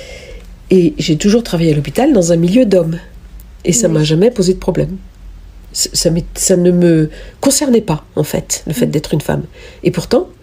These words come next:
Speaker 1: j'y ai des postes que je n'ai pas eus parce que j'étais une femme.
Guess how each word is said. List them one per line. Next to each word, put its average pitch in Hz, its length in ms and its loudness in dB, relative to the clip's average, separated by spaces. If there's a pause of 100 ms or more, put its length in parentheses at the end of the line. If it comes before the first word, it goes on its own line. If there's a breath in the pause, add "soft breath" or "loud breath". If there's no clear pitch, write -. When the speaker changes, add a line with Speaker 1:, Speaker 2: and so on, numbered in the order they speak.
(480 loud breath)
Speaker 1:
j'y 151 280 0
ai 156 40 4
des 151 100 -2
postes 277 240 -2
que 185 100 0
je 156 80 0
n'ai 147 100 2
pas 220 220 0
eus 208 180 0 (340)
parce - 200 -4
que 165 80 -4
j'étais 160 200 -2
une 202 120 2
femme. 170 240 -2